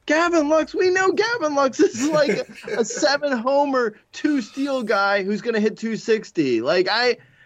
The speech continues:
Speaker 1: I mean, stop with the Gavin Lux already. Like, it's, I, I mean, I don't know. It's just, like, I see C J Abrams. He's actually,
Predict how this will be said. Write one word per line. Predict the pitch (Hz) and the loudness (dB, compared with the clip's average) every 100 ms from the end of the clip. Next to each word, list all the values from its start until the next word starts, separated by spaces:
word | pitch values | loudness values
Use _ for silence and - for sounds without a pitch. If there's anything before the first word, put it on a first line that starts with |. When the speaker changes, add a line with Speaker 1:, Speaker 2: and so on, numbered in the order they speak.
| - | -6
Speaker 1:
I | 220 | -2
mean, | 254 254 233 | 0 0 -2
stop | - 277 262 277 277 | -4 0 2 0 -2
with | 214 | -8
the | 262 | -6
Gavin | 262 254 254 254 247 | -2 -2 0 -4 -2
Lux | 262 269 - - | 0 0 -2 -10
already. | 247 220 180 151 117 104 | -4 0 0 0 -2 -6
Like, | 113 165 180 | -4 -4 -4
it's, | 185 156 - - | -6 -8 -12 -12
I, | 190 - 208 | -10 -8 -2
I | 226 | 0
mean, | 226 | 0
I | 196 220 | 0 0
don't | 233 185 | 2 2
know. | 160 139 | 2 2
It's | 131 185 180 | 4 2 2
just, | 220 226 | 0 2
like, | 214 165 | 2 2
I | 208 | -2
see | 214 269 | -2 -8
C | 233 262 240 | -8 -8 -2
J | 214 208 220 | 2 4 4
Abrams. | 220 202 160 - _ _ | 4 0 -2 -8 _ _
He's | 240 254 | -8 -2
actually, | 233 220 208 226 185 | 0 0 0 0 -2